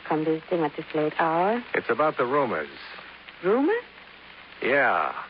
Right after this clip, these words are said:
Speaker 2: I understand that Jewelers Row believes that Johannes is heading for the financial rocks.
Speaker 1: You came up here tonight to discuss with me the financial status of my business, Mister Dollar?
Speaker 2: Not exactly.
Speaker 1: Well, then.
Speaker 2: But,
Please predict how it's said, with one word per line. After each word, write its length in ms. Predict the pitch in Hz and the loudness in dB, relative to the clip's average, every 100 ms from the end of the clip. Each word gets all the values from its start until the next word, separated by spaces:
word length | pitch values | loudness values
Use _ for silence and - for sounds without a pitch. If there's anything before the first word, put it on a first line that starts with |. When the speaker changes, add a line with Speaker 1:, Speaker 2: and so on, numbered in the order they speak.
| - | -4
Speaker 2:
I 140 | - 135 | 0 2
understand 580 | 165 131 - 151 147 | 2 -2 0 0 2
that 160 | 107 87 | -2 -2
Jewelers 440 | 131 156 131 110 | 2 2 2 0
Row 360 | 92 135 135 135 | 2 4 4 4
believes 460 | 110 120 139 120 98 | 2 0 0 0 -2
that 120 | 101 | 2
Johannes 580 | 110 101 139 143 117 117 | 2 4 2 2 0 -2
is 220 | 107 95 90 - - - | -2 -2 -6 -14 -6 0
heading 360 | 123 117 104 | 2 2 -2
for 100 | - | -2
the 120 | 101 95 | -2 0
financial 500 | 104 110 110 - 104 | 2 2 2 2 4
rocks. 340 | 143 120 - - - - - - - - - - - | 4 2 -4 -18 -18 -20 -20 -20 -20 -20 -20 -18 -6
Speaker 1:
You 240 | 185 277 320 - | 0 2 2 2
came 300 | 311 285 269 | 4 6 4
up 100 | 262 - | 2 0
here 280 | 240 214 190 | 2 4 2
tonight 420 | 196 190 156 113 - | 2 4 4 2 -2
to 60 | - | -2
discuss 420 | 190 - 262 285 - | -2 2 4 4 0
with 160 | 269 - | -4 0
me 240 | 208 175 | 0 2
the 120 | 156 | 0
financial 640 | 165 180 180 196 214 - 226 - | 2 2 6 4 4 0 -4 2
status 300 | 226 214 214 | 2 2 0
of 160 | 214 208 | 0 2
my 160 | 202 | 0
business, 460 | 180 202 - 160 160 - | 2 0 2 0 0 -2
Mister 280 | 214 - 226 | -2 0 2
Dollar? 400 | 233 226 247 269 - - - | 4 6 2 0 -10 -20 -4
Speaker 2:
Not 140 | - 107 | 0 0
exactly. 540 | 90 90 85 113 147 | 2 2 2 2 2
Speaker 1:
Well, 320 | 185 214 196 185 | 4 6 4 0
then. 260 | 180 185 175 - - - | -2 -2 -8 -20 -20 -2
Speaker 2:
But, 180 | 143 143 | 0 0